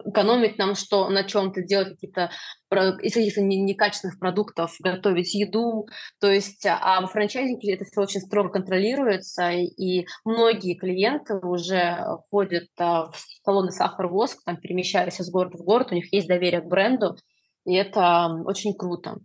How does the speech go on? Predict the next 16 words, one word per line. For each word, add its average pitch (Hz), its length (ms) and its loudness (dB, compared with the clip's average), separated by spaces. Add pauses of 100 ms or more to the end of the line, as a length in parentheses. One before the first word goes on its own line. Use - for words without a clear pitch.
(160)
Ну 220 100 4
и 254 160 4
в - 160 -6
плюс, 247 440 2
когда 185 540 0 (1040)
клиент, 208 600 2
а, 180 80 4
понимает, 190 460 0
что - 200 -8
это 175 380 0
не 190 100 2
точка-одиночка, 190 840 -2
а 180 40 0
большая 185 460 0
сеть, 285 400 -2 (520)
ам, 165 640 0